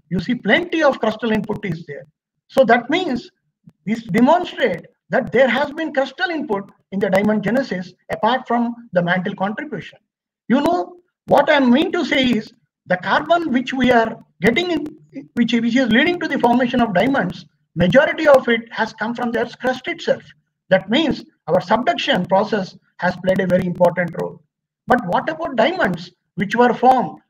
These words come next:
much, much older? You have primordial carbon, the carbon which is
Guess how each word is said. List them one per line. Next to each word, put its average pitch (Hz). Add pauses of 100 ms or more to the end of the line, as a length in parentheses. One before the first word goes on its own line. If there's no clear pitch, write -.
(140)
much, 233
much 240
older? 311 (460)
You 214
have 240
primordial 269
carbon, 151 (340)
the 170
carbon 262
which 233
is 240